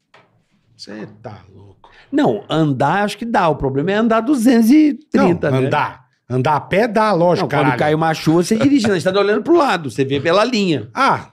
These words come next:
Speaker 1: tá
Speaker 2: O problema
Speaker 1: bom.
Speaker 2: é tá duzentos, né?
Speaker 1: É lógico, aí tá no Fórmula um.
Speaker 2: Você tá a vinte aqui na estrada, você vai
Speaker 1: É, bem, tem limpador, tem o caralho,
Speaker 2: <laughs>
Speaker 1: né?
Speaker 2: Bom, mas a velocidade que ele vai, não, não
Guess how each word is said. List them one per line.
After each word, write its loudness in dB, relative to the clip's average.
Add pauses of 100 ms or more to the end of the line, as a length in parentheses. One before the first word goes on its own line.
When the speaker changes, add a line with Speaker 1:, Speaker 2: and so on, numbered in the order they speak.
Speaker 1:
tá -2
Speaker 2:
O 0
problema 2
Speaker 1:
bom. 0
Speaker 2:
é 0
tá -2
duzentos, -2
né? -12 (320)
Speaker 1:
É -4
lógico, 2
aí -2
tá -2
no 0
Fórmula 0
um. 0
Speaker 2:
Você -6
tá -2
a 0
vinte 0
aqui -2
na 2
estrada, -2
você -6
vai -2
Speaker 1:
É, 0
bem, -4
tem -2
limpador, 2
tem -6
o 0
caralho, 0 (420)
Speaker 2:
<laughs> -10
Speaker 1:
né? 0
Speaker 2:
Bom, -14
mas -2
a -2
velocidade -2
que -8
ele -2
vai, -2
não, -10
não -10